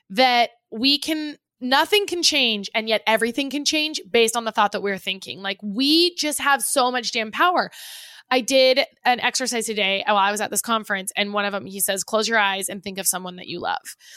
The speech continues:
And this is gonna sound horrible, but usually that someone that I love is Colleen or my kids. And some, and then they'll say, like, at Tony Robbins, will be like, "Think of another person you love." And then, you know, like,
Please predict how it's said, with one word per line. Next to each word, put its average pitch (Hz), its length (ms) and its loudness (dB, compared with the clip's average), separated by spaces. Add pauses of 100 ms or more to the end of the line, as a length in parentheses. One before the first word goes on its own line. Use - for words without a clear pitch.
(280)
And 262 100 4
this 277 140 4
is 339 80 0
gonna 359 180 2
sound 277 220 2
horrible, 262 580 0 (320)
but 233 320 4 (220)
usually 269 760 2
that 240 240 2
someone 247 240 -2
that 226 80 2
I 226 100 4
love 214 500 2
is 208 360 0 (260)
Colleen 214 640 0 (340)
or 202 500 4
my 202 160 -2
kids. - 640 -2 (220)
And 330 180 2
some, 427 240 4
and 320 100 2
then 320 120 0
they'll 302 100 0
say, 254 400 2
like, 269 180 -2
at 277 140 0
Tony 294 200 0
Robbins, 294 220 2
will 269 60 -6
be 247 60 -2
like, 233 160 -6
"Think 294 120 -4
of 240 60 -10
another 226 380 -4
person 208 240 -6
you 196 60 -8
love." 190 180 -6
And 233 120 0
then, 233 300 0
you 233 100 0
know, 208 200 0
like, 202 320 -2